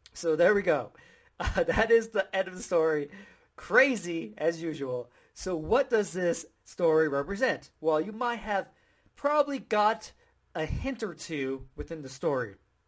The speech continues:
Okay, so you're there in space and this hawk is attacking you, right? And then you have all these superheroes in there, right? So this is gonna be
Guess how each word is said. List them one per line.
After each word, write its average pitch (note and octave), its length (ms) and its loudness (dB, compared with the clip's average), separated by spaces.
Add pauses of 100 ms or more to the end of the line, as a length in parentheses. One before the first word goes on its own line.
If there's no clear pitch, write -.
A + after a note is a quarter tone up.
(460)
Okay, D3 340 2
so C#3 480 0 (380)
you're D#3 120 -2
there A#3+ 180 4
in A#3+ 60 -2
space F#3+ 420 -2
and D#3+ 200 -10
this C#3+ 120 -8
hawk F3 440 0
is D3 100 -12
attacking C3+ 440 -10
you, G#2+ 120 -18
right? C3 380 -6 (720)
And C#3+ 160 -8
then D3+ 260 -2
you C#3+ 60 -8
have E3 160 0
all D#3 120 4
these C#3+ 180 -8
superheroes B2 500 -12
in A#2+ 60 -14
there, G#2 140 -16
right? D#3 300 -6 (380)
So E3 720 6
this G3+ 160 -4
is A#3 60 -12
gonna G#3+ 160 -2
be F3 320 -8